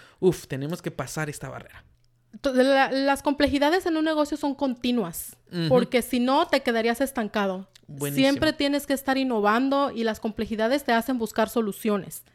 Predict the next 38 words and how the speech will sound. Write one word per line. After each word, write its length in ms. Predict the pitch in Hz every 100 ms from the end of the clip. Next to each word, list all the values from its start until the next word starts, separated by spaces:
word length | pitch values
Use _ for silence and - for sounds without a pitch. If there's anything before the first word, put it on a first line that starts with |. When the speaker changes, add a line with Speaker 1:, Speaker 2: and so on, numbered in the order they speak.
| _ -
Speaker 2:
Entonces, 420 | 240 277 294 302
podría 320 | 269 247 262
decirte 380 | 311 311 262 320
muchas, 560 | 277 294 - 175 - -
un, 540 | 220 233 240 240 233
hay 220 | 208 208 226
una 160 | 233
lista 300 | 220 220 226
sin 180 | - 196
fin. 300 | - 202 185 _ _ _ _ _ _ _ _ _ _
Yo 240 | 220 262 294
creo 200 | 381 381
que 120 | 381
el 100 | 349
complejo 560 | 269 220 - 247 247 311
más 280 | 285 285 -
fuerte 460 | 240 240 240 254
que 100 | 240
he 40 | 226
encontrado 580 | 226 247 240 220 233
en 120 | 233 220
el 140 | 196
negocio 480 | 196 185 196 - 226
que 80 | 220
nosotros, 420 | 196 202 202 220
mi 80 | 214
esposo 280 | 196 202 220
y 40 |
yo, 240 | 208 214 - -
eh, 240 | 202 185
hemos 240 | 196 220 -
formado, 500 | 214 190 196 254 - _ _ _ _ -
ha 120 | 254
sido 220 | 311 320
el 60 | 311
moldear 420 | 254 202 220 233
mi 80 | 240
carácter. 640 | 226 190 175 - 185 -